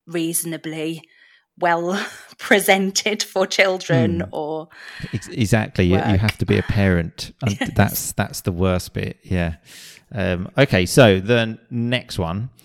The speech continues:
Speaker 2: So it says, "You'd rather see your parents than friends on a Saturday night." What are your thoughts on this?
Speaker 1: Um, well, my parents live quite far away. So I think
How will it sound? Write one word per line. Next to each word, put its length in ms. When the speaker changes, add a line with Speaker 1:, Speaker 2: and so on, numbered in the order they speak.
Speaker 2:
So 200
it 180
says, 260
"You'd 200
rather 340
see 180
your 240
parents 680
than 240
friends 640
on 140
a 60
Saturday 520
night." 720
What 160
are 40
your 120
thoughts 420
on 140
this? 380
Speaker 1:
Um, 440
well, 540
my 340
parents 440
live 180
quite 300
far 280
away. 400
So 240
I 120
think 460